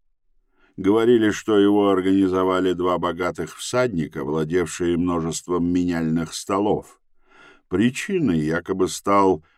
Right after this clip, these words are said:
новый налог, введенный Порфирием. Но это были официальные слухи. А ходили еще слухи неофициальные, по которым убить принцепса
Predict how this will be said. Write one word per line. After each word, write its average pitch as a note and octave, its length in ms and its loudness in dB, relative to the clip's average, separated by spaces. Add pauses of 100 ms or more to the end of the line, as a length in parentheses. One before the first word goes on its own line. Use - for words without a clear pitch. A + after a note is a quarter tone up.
(120)
новый F#2+ 480 6
налог, G#2 640 2 (200)
введенный D2 640 -2
Порфирием. B1 800 -10 (720)
Но D2+ 240 -4
это G2 280 0
были F2 680 0 (180)
официальные D#2+ 960 -6
слухи. - 640 -14 (680)
А A#1+ 160 -10
ходили D2+ 580 -4
еще D3+ 440 -4
слухи F#2+ 460 -2
неофициальные, C3+ 1500 -2 (400)
по D#2 120 -4
которым E2+ 580 -2
убить E2 520 -4
принцепса D#2+ 880 -4